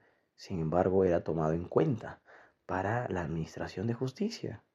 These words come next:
Porque no había un procedimiento para verificar el control de identidad, para verificar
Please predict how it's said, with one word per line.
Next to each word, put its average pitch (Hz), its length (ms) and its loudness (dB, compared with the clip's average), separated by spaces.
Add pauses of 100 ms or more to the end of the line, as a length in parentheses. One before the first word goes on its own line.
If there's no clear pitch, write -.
(680)
Porque 87 340 0
no 117 160 8
había 113 400 8
un 113 200 0
procedimiento 110 920 4
para 92 480 0 (100)
verificar 82 640 2
el 92 100 2
control 80 400 2
de 82 60 6
identidad, 143 500 4 (440)
para 92 200 2
verificar 95 680 6